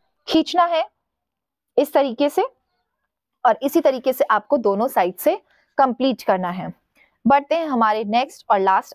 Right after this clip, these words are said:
आसन की तरफ, जो है हमारा सबसे जरूरी आसन, वो है हमारा वज्रासन। तो आपको इसमें क्या करना होगा, आप में से ज्यादातर लोग जानते भी होंगे और क्या पता करते भी होंगे।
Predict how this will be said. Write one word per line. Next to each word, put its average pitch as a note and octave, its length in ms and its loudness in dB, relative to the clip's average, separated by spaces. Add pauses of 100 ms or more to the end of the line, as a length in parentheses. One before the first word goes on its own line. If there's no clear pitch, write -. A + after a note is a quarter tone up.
आसन G#3+ 340 0
की B3+ 120 -2
तरफ, B3+ 400 2
जो A3 120 2
है A3+ 160 -2
हमारा G3+ 420 0 (280)
सबसे E4 360 -2
जरूरी A3+ 420 0
आसन, A3+ 400 0
वो G#3 140 2
है A3 140 0
हमारा F#3+ 380 0 (340)
वज्रासन। G3 720 0 (520)
तो A#3 60 6
आपको A3 300 2
इसमें A#3+ 300 -2
क्या A#3+ 180 2
करना B3 220 0
होगा, B3 240 0
आप G#3 280 0
में G#3 80 -2
से G#3 140 -2
ज्यादातर G#3+ 480 0
लोग A3+ 260 0
जानते G3 400 -2
भी A#3+ 140 -2
होंगे B3 260 0
और C4 200 0
क्या D4+ 160 0
पता A3+ 320 -2
करते G#3+ 400 -2
भी F#3+ 120 -6
होंगे। F3 360 -6